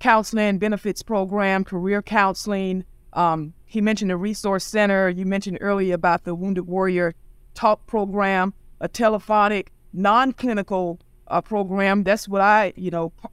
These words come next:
that was one of the wa-, main things that helped me out. Um, and then to put me in contact with our Warrior Care Network, um, that, that helps with our,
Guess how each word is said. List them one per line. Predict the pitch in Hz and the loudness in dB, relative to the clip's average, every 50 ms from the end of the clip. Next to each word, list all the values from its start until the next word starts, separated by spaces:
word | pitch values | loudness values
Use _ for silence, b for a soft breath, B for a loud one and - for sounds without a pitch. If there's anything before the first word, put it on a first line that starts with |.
| - 165 | -14 -4
that | 180 208 220 | -2 0 0
was | 190 185 190 | 0 -2 -2
one | 180 185 | -4 -4
of | 185 | -2
the | 170 175 | -2 -2
wa-, | 170 196 208 208 214 202 | 0 0 0 0 -2 -2
main | 196 202 214 226 220 214 | 0 0 0 2 0 -2
things | - 190 185 180 175 - | -2 -4 -4 -4 -4 -6
that | 175 165 | -6 -4
helped | 175 202 185 - 175 | -2 -2 -2 -2 -4
me | 190 196 185 | -4 -2 0
out. | 170 160 160 156 - - - _ - _ - - | 0 0 0 -2 -4 -10 -20 _ -20 _ -10 -2
Um, | 160 175 170 165 160 151 - - - | 0 0 2 2 -2 -4 -6 -10 -10
and | 156 160 156 156 | -8 -8 -4 -4
then | 180 190 185 | -2 -2 -2
to | - 190 170 | -4 -6 -4
put | - 233 190 - | -4 -4 -4 -2
me | 196 190 | -4 -4
in | 185 180 | -4 -6
contact | - - 208 190 175 180 - 202 190 180 - | -6 -4 -4 -2 -2 -2 -2 -2 -4 -2 -4
with | 165 170 - | -6 -4 -2
our | 170 165 | -2 -2
Warrior | 156 165 180 185 185 175 170 165 | -2 -2 -2 -2 -2 -2 -2 -6
Care | - - - 247 220 214 | -8 -4 -2 0 2 2
Network, | 202 202 208 202 - 180 175 190 196 196 190 - - - _ _ _ _ _ - | 2 2 0 -2 -4 -4 -4 -2 -2 -2 -6 -8 -16 -20 _ _ _ _ _ -8
um, | 156 160 156 156 151 151 156 - 202 - - - - - _ - - _ - | -6 -4 -4 -4 -6 -6 -8 -12 -16 -20 -20 -20 -20 -20 _ -20 -20 _ -8
that, | 165 151 - | -8 -8 -6
that | - 175 165 156 | -4 -4 -4 0
helps | 175 208 180 180 - - - - | 0 0 0 -2 -4 -12 -8 -8
with | 170 - | -6 -2
our, | 185 175 165 160 156 160 | 0 0 0 0 -2 -6